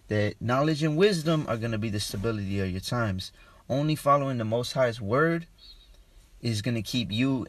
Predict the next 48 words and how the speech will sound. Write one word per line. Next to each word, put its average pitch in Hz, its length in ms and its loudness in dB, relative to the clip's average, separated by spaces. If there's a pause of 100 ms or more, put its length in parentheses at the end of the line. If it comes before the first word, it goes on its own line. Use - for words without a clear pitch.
(140)
and 107 120 0
your 98 140 0
family 123 720 0
good 123 400 0
in 95 160 -2
these 95 180 -2
last 101 320 0
days 123 440 -4 (240)
and 107 140 0
in 104 80 2
these 95 180 -2
plagues 131 460 0
that 104 120 -2
are 104 60 0
gonna 98 220 -2
keep - 260 -16
coming 117 340 -4
and 104 120 -4
keep 110 240 -6
coming, 95 320 -2
'cause 98 120 -4
this 104 160 -4
coronavirus 139 760 0
thing 131 200 -6
is 95 240 -6
nothing 104 440 0
compared 92 360 -8
to 95 120 -8
what's 95 180 -4
coming, 104 380 -4
right? 107 240 -2 (500)
So 110 140 -4
knowledge 135 440 2
is 131 160 -4
the 113 80 -2
word. 110 420 2 (500)
Anybody 151 440 2
can 123 160 -2
pick - 200 -4
up 95 160 -2
a - 20 -4
Bible, 120 640 2
pick 131 160 -4
up 127 140 2
knowledge 113 400 -2
and 95 200 -2
read 127 200 -2
it, 90 120 -6